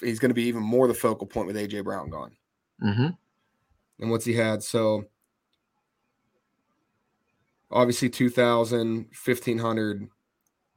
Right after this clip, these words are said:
Speaker 1: um, ten fifty-nine. That was the year that he came on strong and then got hurt. And then last year he had nine thirty-seven. And how many games did he miss last year?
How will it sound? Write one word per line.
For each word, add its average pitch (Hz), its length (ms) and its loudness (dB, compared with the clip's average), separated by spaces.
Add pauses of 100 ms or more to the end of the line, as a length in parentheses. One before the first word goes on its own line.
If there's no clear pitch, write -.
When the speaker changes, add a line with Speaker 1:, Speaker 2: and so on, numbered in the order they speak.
(120)
Speaker 1:
um, 95 600 -6 (880)
ten 127 220 4
fifty-nine. 107 680 0
That 107 120 0
was 107 140 -4
the 107 80 -4
year 104 300 -2
that 101 120 -6
he 104 100 -14
came 104 300 -6
on 101 200 -4
strong 104 760 -2
and 98 140 -6
then 95 160 -6
got 90 260 -4 (460)
hurt. - 280 -2 (1400)
And 113 120 -2
then 107 140 0
last 107 320 0
year 113 100 0
he 107 100 -2
had 101 120 0
nine 104 300 -2
thirty-seven. 104 680 -2
And 113 100 -8
how 110 80 -4
many 110 140 0
games 107 240 -2
did 113 80 -2
he 113 80 2
miss 113 200 -2
last 120 260 0
year? 131 220 2